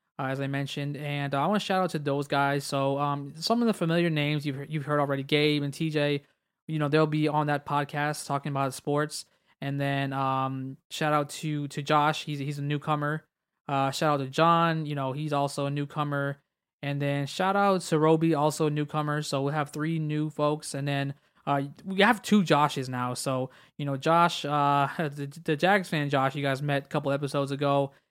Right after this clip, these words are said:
And then, uh, we have another Josh that just joined us. So he'll be on Baseline Times M M A side of things. So, uh, yeah, shout out to those people that, you know, uh, just to get a little sentimental here, you know, with this conversation is that I met pe-, these people randomly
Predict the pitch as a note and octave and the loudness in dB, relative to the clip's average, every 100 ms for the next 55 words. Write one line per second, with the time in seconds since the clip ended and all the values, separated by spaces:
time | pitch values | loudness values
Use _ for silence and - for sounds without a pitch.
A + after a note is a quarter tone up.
0 | _ C#3+ C#3 C#3 C3+ C3+ C3+ D#3 D3+ D3+ | _ -8 -4 -2 -2 -2 0 0 2 0
1 | C#3 B2 B2 - C3 - C#3 - C#3 C3+ | 0 -4 -6 -8 -8 -6 -6 -4 -4 -2
2 | C3 - D3 D3+ D3+ C#3+ C#3+ C#3+ - C#3+ | -4 -4 -2 0 -2 -2 -2 -4 -4 -4
3 | C#3+ C#3 C#3+ C#3 C#3+ - - _ - - | -4 -2 -2 0 -4 -8 -12 _ -14 -2
4 | D#3+ D#3 D3+ D3 D3+ - D#3 D#3 D#3+ E3 | 2 2 2 0 0 0 0 0 -2 -4
5 | E3+ E3+ - C#3 C#3 C#3 C#3 _ _ _ | -2 -4 -2 0 2 0 -2 _ _ _
6 | G#3 A3 G3+ B3+ C4+ D#3+ F3+ F3+ E3+ D#3+ | 2 4 4 4 4 4 4 2 0 2
7 | D3+ C#3+ C#3 - F3 D3+ C#3+ _ _ _ | 4 2 -2 -6 0 0 -2 _ _ _
8 | _ - F3 - F3+ F#3+ - F#3 F3+ E3 | _ 0 0 2 0 0 -2 -2 2 2
9 | D#3+ - D#3+ D3+ D3+ E3 D3 C#3+ C#3+ D3 | 2 2 0 2 2 2 0 0 -2 -2
10 | C#3 C3+ C#3 C#3+ E3+ D#3+ D3 C#3 - D3 | -2 -2 -4 -10 -6 -4 -2 -4 -2 -2
11 | C#3+ C#3+ D3 C#3+ C#3+ C3+ C#3 D3+ F#3 A3 | -2 -2 -4 -4 -6 -2 2 4 4 4
12 | - G3+ F#3 F#3 G3+ E3 F#3 G#3+ D#3+ C#3+ | 0 -4 -2 -2 -2 0 0 0 0 0
13 | C#3+ | -2